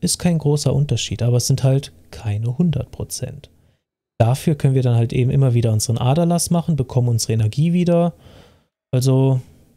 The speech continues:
ja, muss man halt überlegen. Beziehungsweise durch Erholung haben wir mehr als zwei Leben.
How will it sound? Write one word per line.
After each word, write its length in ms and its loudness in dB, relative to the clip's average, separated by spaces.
ja, 120 -4
muss 300 0
man 100 4
halt 160 2
überlegen. 520 0
Beziehungsweise 1200 0
durch 180 0
Erholung 520 2
haben 240 2
wir 120 2
mehr 520 0
als 360 -2
zwei 360 -2
Leben. 540 -2